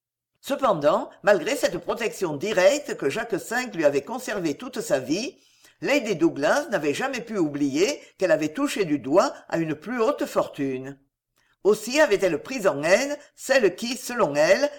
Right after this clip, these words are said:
avait usurpé sa place, et la pauvre Marie avait naturellement hérité de l'animosité profonde que Lady Douglas portait à sa mère,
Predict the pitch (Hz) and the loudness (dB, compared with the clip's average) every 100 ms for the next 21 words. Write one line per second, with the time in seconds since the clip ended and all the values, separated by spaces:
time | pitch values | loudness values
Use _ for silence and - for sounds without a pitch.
0 | - 165 156 180 269 - - 202 - - | -6 0 2 2 0 -2 0 0 0 -2
1 | 147 185 277 - 311 _ _ 196 190 - | 0 0 0 -4 -14 _ _ 4 4 4
2 | 285 - 202 139 160 226 302 170 156 147 | 0 2 -4 -4 -2 -4 -4 -4 -4 -2
3 | 226 277 247 214 165 131 135 226 190 147 | -2 -2 -4 -2 -2 -6 -6 -4 -2 -4
4 | - 202 269 - _ 156 196 247 285 262 | 0 0 0 -10 _ -4 -2 0 -2 -4
5 | 220 208 151 - 226 - 156 190 269 262 | -8 -6 -6 -4 -6 -6 -2 -2 -2 -4
6 | 147 180 214 214 156 127 143 240 - 202 | -2 0 -2 -4 -4 -2 0 0 -2 -6
7 | - 190 151 147 131 131 190 269 | -2 0 0 -2 -4 0 0 0